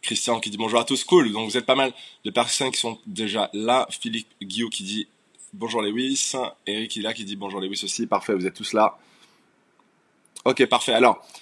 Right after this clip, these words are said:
la chose que je voudrais dire aussi, euh, pendant que vous êtes connectés, c'est que surtout, n'hésitez pas à utiliser la zone de commentaires pour, euh, vous permettre de poser des questions. Si vous avez des questions aujourd'hui, parce que je sais que sur le mental, on a beaucoup, beaucoup de questions.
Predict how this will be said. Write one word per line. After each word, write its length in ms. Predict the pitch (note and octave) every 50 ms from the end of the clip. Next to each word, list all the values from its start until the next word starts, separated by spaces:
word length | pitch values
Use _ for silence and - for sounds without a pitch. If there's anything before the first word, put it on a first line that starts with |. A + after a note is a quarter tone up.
| - _ -
la 80 | A#2
chose 240 | A#2+ - - F3 -
que 100 | - F3
je 60 | C#3
voudrais 180 | C#3 C#3+ C3 B2
dire 140 | A#2 B2+ A#2+
aussi, 360 | A#2 A2 - - A#2 B2 D#3+ F#3+ - _ -
euh, 160 | A2+ G#2 G2+
pendant 240 | G2+ - A#2 B2 B2+
que 40 | A#2+
vous 120 | A2+ A2+
êtes 100 | A2 G#2+
connectés, 400 | - B2+ A2+ A2 - - C3+ C#3
c'est 180 | D3 - - A#2+
que 120 | - A2+
surtout, 480 | - - - D#3 C#3+ - - D3+ D#3 E3
n'hésitez 480 | D3 C3+ C3+ C#3 B2+ C#3+ - - C3
pas 320 | A#2+ - B2+ C3+ D#3 E3 -
à 140 | - A#2 A2
utiliser 540 | G#2 G2+ - - - G#2+ G#2+ A2 G2 C3 B2
la 140 | A2+ G2+ F#2+
zone 380 | F#2 F#2 G#2 B2 B2+ B2 A#2
de 80 | G#2 G2
commentaires 800 | - - - C3 B2+ A#2+ A2 - - F#2 F#2 G#2+ C3 - - _ _ _ _ _ - - - - _ _ _ _ _ -
pour, 500 | - B2+ C3 C3+ D3 D#3 D3 D3 - - -
euh, 540 | G#2 G2+ G2+ G2 F#2+ F#2 F#2+ F#2 F2+ F2 E2 C2 - _ _ _ _ _ _ _ _ _ _ _ _ _ _ - - -
vous 100 | A#2 A2
permettre 260 | G2 - A3 A#2+ C3 B2
de 60 | A2+
poser 220 | - B2 A#2 A#2
des 80 | A2 G2+
questions. 400 | - A2+ G2+ - - G2 D#2+ D#2
Si 160 | - - -
vous 80 | A2 G#2+
avez 120 | A#2 A#2
des 100 | A2+ A#2
questions 280 | A#2 - B2+ - - C#3+
aujourd'hui, 300 | C3+ A#2+ A#2 A2+ C3 C#3+
parce 160 | - A#2 G2+
que 100 | - A#2+
je 120 | G#2 G#2+ G#2
sais 180 | - - C3
que 300 | B2 - A#2 G#2 G2 - - -
sur 280 | G2 - - - A2+
le 60 | G#2 G2+
mental, 300 | G#2 G2+ - A#2+ A2 G#2+
on 100 | G2+ F#2+
a 80 | F2+
beaucoup, 320 | F#2 F#2 G#2 A2+ A2 - B2
beaucoup 240 | A#2+ A2 G#2+ -
de 80 | G#2+ -
questions. 460 | - A2 G2+ - - G#2+ G2+ G2+ G#2+